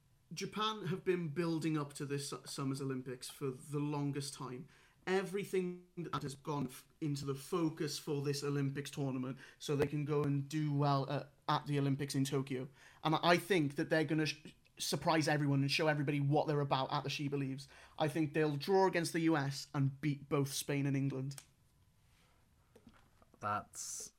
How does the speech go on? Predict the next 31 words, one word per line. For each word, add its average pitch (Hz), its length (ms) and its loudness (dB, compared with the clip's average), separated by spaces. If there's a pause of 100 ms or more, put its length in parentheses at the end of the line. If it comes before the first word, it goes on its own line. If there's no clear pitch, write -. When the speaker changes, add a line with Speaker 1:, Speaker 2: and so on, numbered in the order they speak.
(180)
Speaker 2:
out 113 220 0
there. 101 240 -2 (720)
Personally, 139 360 -2
myself, 120 440 2
I, 110 140 2 (1200)
England 135 360 -2
have 117 100 -6
been 113 180 -2
good 113 340 -2 (360)
since - 300 -10
the 110 60 -8
World 107 300 -4
Cup, - 380 -4 (360)
but 117 100 -2
they've 107 160 -2
not 104 320 -4
been 104 100 -6
anywhere 104 320 -4
near 101 260 -4
good 101 200 -8
enough. - 580 -8 (220)
Only 113 300 0
wins 110 320 -2
against 101 340 -8
Portugal 107 480 -4
and 101 80 -4
the 101 80 -6
Czech - 320 -10
Republic 104 460 -6
where 98 140 -6
they 95 160 -8